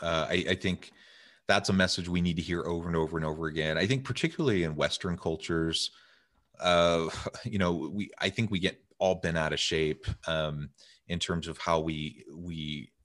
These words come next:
we get involved in the rat race and, and focus on what, you know, to your point, what quote unquote success means, um, based on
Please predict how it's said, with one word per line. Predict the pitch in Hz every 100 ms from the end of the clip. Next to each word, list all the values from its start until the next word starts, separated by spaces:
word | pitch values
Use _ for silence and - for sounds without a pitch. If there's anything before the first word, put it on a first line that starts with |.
| - 95
we | 87
get | 85 85 85
involved | 82 80 76 82
in |
the | 76
rat | 69 73 73
race | 80 73 - 71
and, | 73 -
and | 80 73 71
focus | - 85 - -
on | 78 76 71 - - _
what, | 85 82 - _ _ _ _ -
you | 87
know, | 80 73 -
to | -
your | 87 80
point, | - 95 80 71
what | 82 - -
quote | - 87
unquote | 82 - 82 -
success | - - 85 82 82
means, | 80 78 71 69 - - _ - - -
um, | 78 76 73 71 69 67 _ _ -
based | - 80 - 82
on | 76 73